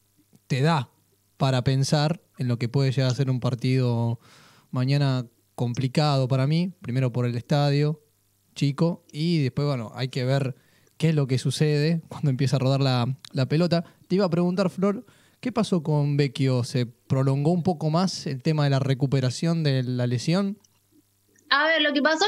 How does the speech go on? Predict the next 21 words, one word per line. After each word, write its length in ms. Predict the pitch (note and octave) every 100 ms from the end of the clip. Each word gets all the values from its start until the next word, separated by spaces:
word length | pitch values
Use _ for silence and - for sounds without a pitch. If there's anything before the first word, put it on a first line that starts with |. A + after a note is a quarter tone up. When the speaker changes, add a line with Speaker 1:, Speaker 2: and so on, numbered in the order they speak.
| A4+
Speaker 2:
es 60 | F4+
que 380 | D4+ B3+ A#3+
esta 180 | C4+ D4
semana 420 | C4 B3 C4 D4+ D4
lo 180 | A#3
empezaron 400 | G#3+ G#3+ A#3 B3
a 40 | A#3+
exigir 440 | G3+ G3 A3 A#3
tanto 240 | G#3+ G#3+ A3
a 100 | A3
Vecchio 280 | A3+ A#3+ G#3
como 180 | G#3+
a 80 | G#3
Sigali 460 | G#3 A3+ G#3+ C4 C#4+
para 200 | A3+ G3+
ver 140 | G3+
cómo 200 | G#3+ G#3
respondían 600 | G#3 G3 G#3 F#3+ G#3 A#3+
de 100 | A3
acuerdo 340 | F#3 G3+ G3 G3+
a, 360 | F3+ E3+ E3+